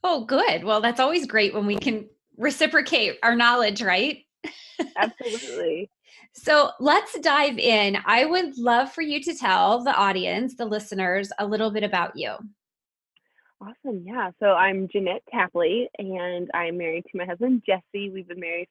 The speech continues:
Speaker 2: for fifteen years, and then we have, um, three kids. We have Ezekiel, Titus, and Zoe. Um,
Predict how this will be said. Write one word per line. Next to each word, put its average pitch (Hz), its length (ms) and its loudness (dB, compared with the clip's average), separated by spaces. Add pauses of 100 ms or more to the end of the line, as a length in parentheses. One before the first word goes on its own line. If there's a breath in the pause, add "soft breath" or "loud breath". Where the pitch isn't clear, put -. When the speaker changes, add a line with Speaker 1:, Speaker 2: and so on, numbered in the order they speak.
Speaker 2:
for 175 260 -2 (540)
fifteen 269 560 -2
years, 247 600 2 (120)
and 202 100 -2
then 196 100 -4
we 190 140 -2
have, 180 340 -2
um, 165 380 -2 (100)
three 262 160 4
kids. 202 400 4
We 196 140 -4
have 160 160 -2
Ezekiel, 277 640 0 (140)
Titus, 202 380 0
and 247 280 -2
Zoe. 175 480 2 (520)
Um, 160 440 2